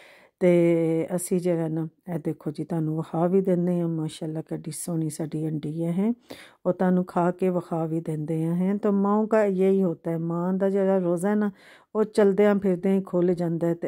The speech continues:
ਇੱਥੇ ਖਲੋਤਿਆਂ ਖਲੋਤਿਆਂ ਹੀ ਖੁੱਲ੍ਹ ਜਾਂਦਾ ਹੈ, ਠੀਕ ਹੈ ਜੀ। ਤਾਂ ਹਮਨੇ ਫਿਰ ਯਹਾਂ ਪੇ ਲਗਾਈ ਮਾਸ਼ਾਅੱਲਾ ਸੇ ਦੋ ਕੁ ਬੁਰਕੀਆਂ,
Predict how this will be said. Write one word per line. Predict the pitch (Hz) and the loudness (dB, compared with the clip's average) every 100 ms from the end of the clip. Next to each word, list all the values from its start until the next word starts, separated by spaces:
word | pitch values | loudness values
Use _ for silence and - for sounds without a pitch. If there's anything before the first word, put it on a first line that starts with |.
| 190 | -6
ਇੱਥੇ | 190 202 | -2 -2
ਖਲੋਤਿਆਂ | 196 185 170 160 165 | 0 -2 0 -2 -4
ਖਲੋਤਿਆਂ | 185 180 175 160 | -2 -2 0 -4
ਹੀ | |
ਖੁੱਲ੍ਹ | 160 165 156 | -2 -4 -4
ਜਾਂਦਾ | 160 160 160 | -2 -2 -2
ਹੈ, | 165 | -2
ਠੀਕ | 208 220 | -4 0
ਹੈ | 233 | 0
ਜੀ। | 233 214 - - - - | 0 -6 -12 -20 -12 2
ਤਾਂ | 202 | 4
ਹਮਨੇ | 220 220 240 | 6 6 6
ਫਿਰ | 240 | 6
ਯਹਾਂ | 220 202 196 220 | 4 4 4 2
ਪੇ | 226 | 4
ਲਗਾਈ | 226 208 185 185 196 | 4 4 4 4 2
ਮਾਸ਼ਾਅੱਲਾ | 180 180 190 185 185 | 0 0 0 0 0
ਸੇ | 190 | -2
ਦੋ | 175 165 165 | -4 -4 -4
ਕੁ | 175 | -6
ਬੁਰਕੀਆਂ, | 175 170 165 - 196 | -2 -2 -2 0 0